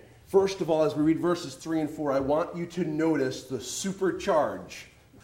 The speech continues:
of verses three and four. It is absolutely packed with grace principles. It is absolutely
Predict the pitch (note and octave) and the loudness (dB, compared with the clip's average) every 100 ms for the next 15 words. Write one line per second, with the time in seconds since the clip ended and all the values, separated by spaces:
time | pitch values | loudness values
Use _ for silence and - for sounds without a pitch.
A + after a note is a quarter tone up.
0 | - - A#2+ G#2+ B2 B2 A#2 - A#2 A2 | -18 -8 -6 -2 -2 -2 -10 -12 -4 -2
1 | G2+ - G#2+ D2+ C#2 - - - _ D3+ | -4 -4 -4 -4 -8 -18 -20 -20 _ 0
2 | C#3+ C3+ - D3+ E3 E3+ - F3+ D#3+ D#3+ | 2 0 -2 2 2 2 2 2 4 2
3 | D#3 D3+ - E3+ A#2+ - - - - _ | -2 -6 -4 0 0 -2 -16 -20 -20 _
4 | _ - - B2 - - A2 B2+ C#3+ C#3 | _ -20 -2 0 0 -8 0 4 4 0
5 | - - - C#3 A2+ A2 F#2 D#2 - - | -8 -14 -6 -4 -4 -8 -10 -10 -14 -20
6 | - - _ - _ _ - D3 C#3 B2+ | -20 -20 _ -20 _ _ -6 -2 0 -2
7 | - D#3 F3 - F#3 F3 F3+ F3 F3 D#3 | 0 2 2 0 2 4 4 4 2 0
8 | - | -8